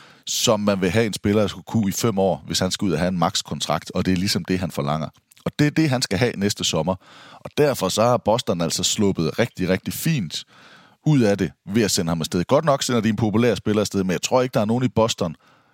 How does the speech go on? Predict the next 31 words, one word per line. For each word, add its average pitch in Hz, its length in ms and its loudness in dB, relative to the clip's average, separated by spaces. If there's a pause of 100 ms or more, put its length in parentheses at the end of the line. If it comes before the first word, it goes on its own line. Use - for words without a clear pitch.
(140)
der 98 60 4
er 95 60 2
kede 113 380 0
af, 87 40 0
at 80 60 -2
man 85 120 -2
får 90 160 0
Kyrie 87 440 0
Irving 104 200 -2
i 85 40 0
bytte. 101 320 -2 (260)
En 95 220 -2
yngre 131 400 2 (140)
spiller, 110 400 0 (840)
der 87 120 4
vel 87 160 -6 (100)
et 175 100 6
eller 180 260 4
andet 120 200 2
sted 117 280 2
er 87 680 2 (560)
mere 110 420 2
etableret 98 540 2
som 92 140 -2
stjerne 113 440 2 (360)
i, 113 180 0
øh, 98 420 2
i 113 180 2
N 107 80 -2
B 98 60 -4
A, 107 220 2